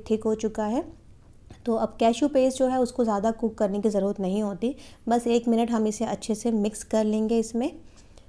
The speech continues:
सब कुछ मिक्स हो चुका है, तो अब मैं यहाँ पे डाल रही हूँ दो टेबलस्पून फ्रेश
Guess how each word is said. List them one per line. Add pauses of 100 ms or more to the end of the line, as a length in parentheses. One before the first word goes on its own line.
(280)
सब
कुछ
मिक्स
हो
चुका
है,
तो
अब
मैं
यहाँ
पे
डाल
रही
हूँ (100)
दो
टेबलस्पून (380)
फ्रेश